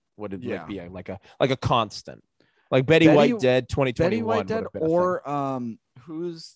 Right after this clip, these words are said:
Speaker 2: the lady that lives here that sang Jolene?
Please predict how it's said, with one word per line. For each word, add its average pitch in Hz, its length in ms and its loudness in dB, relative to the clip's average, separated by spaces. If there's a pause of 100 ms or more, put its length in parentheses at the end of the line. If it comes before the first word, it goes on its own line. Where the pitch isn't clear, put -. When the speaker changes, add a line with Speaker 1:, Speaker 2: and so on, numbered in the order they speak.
(160)
Speaker 2:
the 135 560 0 (680)
lady 131 500 0
that 120 160 -6
lives 113 300 -10
here 120 380 -4
that 107 300 -4
sang 107 340 -8
Jolene? 101 640 -6